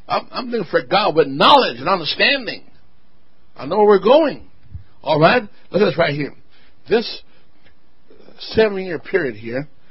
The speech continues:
it, it's, it's something that's the revelation from chapter one to the, to the end. I want to give you an understanding of this. A lot of preachers tell you it's, it's history. They're wrong. They're dead wrong.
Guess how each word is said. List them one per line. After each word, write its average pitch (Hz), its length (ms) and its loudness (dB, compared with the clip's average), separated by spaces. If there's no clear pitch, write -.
it, 135 200 -8
it's, 139 280 -6
it's - 380 -8
something 190 320 -6
that's 156 180 -10
the 151 80 -6
revelation 135 440 -2
from 117 140 -12
chapter 139 300 -6
one 120 380 -6
to 110 60 -12
the, 113 60 -12
to - 140 -14
the 110 120 -12
end. - 460 -10
I - 60 -14
want 123 120 -8
to 120 60 -12
give 127 180 -6
you 147 60 -2
an 143 60 -10
understanding 131 380 -8
of 120 160 -8
this. 107 160 -12
A 107 40 -12
lot 160 140 2
of 196 100 -6
preachers 165 300 -10
tell 160 160 0
you 151 120 -4
it's, 135 300 -8
it's 117 180 -14
history. 160 480 -10
They're 85 80 -14
wrong. 117 640 6
They're 113 200 -8
dead 185 300 2
wrong. 143 640 2